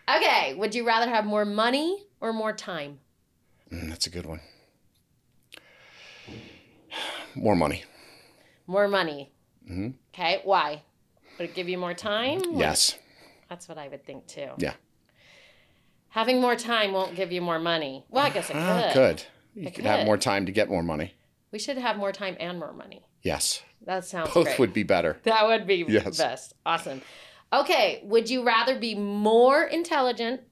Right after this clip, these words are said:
Speaker 1: than you are now
Speaker 2: Mm-hmm.
Speaker 1: or more athletic than you are now?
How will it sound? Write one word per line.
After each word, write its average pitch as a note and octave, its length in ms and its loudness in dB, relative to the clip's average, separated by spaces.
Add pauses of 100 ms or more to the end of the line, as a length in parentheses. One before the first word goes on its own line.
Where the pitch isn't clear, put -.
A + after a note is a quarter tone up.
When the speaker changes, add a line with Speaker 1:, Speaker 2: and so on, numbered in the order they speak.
(180)
Speaker 1:
than A3+ 120 -4
you A3 100 -2
are G#3 140 2
now G3 320 -4 (140)
Speaker 2:
Mm-hmm. G2 280 -4
Speaker 1:
or G#3+ 160 4
more G3+ 260 2
athletic F#3+ 600 -4
than - 120 -14
you - 100 -16
are A1+ 120 -14
now? - 1700 -18